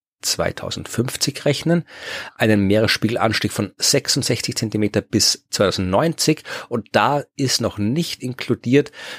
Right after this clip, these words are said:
äh, das, was in der Antarktis vielleicht noch an spektakulären Sachen abgeht. Das kann man ja, wie wir in den Arktis-Kapiteln gehört haben, nicht ganz so exakt voraussagen, wann da welche Eisschilfe genau wie abbrechen und so.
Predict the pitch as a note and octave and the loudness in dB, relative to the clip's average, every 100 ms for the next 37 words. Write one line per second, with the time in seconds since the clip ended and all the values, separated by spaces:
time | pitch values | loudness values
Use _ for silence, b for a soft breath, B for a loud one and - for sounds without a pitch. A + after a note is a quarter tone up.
0 | - A2+ - A#2 - A2 G#2+ - B2+ A2 | -4 -2 2 2 2 2 2 2 0 2
1 | A2 G#2 - A2 - - G2+ - A2 G2 | 2 2 0 0 0 -2 -2 0 2 4
2 | G2+ - - F2+ - G2+ - - G2+ G2+ | 2 -2 -4 -6 -4 -4 -2 -4 -4 -4
3 | - G2 G2+ A2+ - G2+ A#2 G2 - - | 0 4 4 4 0 0 0 -2 -2 0
4 | C#3+ - - - - G2+ G2+ G2 G2 F#2+ | 0 0 -2 0 0 2 2 2 2 2
5 | F#2+ F#2 F2+ F2 B B B B - F#2+ | 2 2 0 -2 B B B B -2 0
6 | - - G#2 - G#2+ A2+ - F#2+ F2+ F#2+ | -2 -2 0 0 -2 -2 0 0 -2 -2
7 | F#2 G2 G2 G2 F#2+ F#2 - F2+ B2+ - | 0 0 0 -2 -2 -4 -2 0 0 2
8 | G2 - G2+ - G2+ F#2 G2+ - G#2 G2 | 2 2 -2 -2 0 2 2 2 0 2
9 | F2 A2 G2 G2+ F#2+ G2+ - F#2 G2+ - | 2 2 2 2 2 0 0 0 0 0
10 | - G#2 - F#2+ F#2+ F#2 G2 G2+ G2 - | -2 -2 -4 -6 -4 -2 -2 -2 -4 -2
11 | A2 - - A2 - A#2+ A#2 - D3 | -4 -8 -4 -2 -2 -4 0 4 4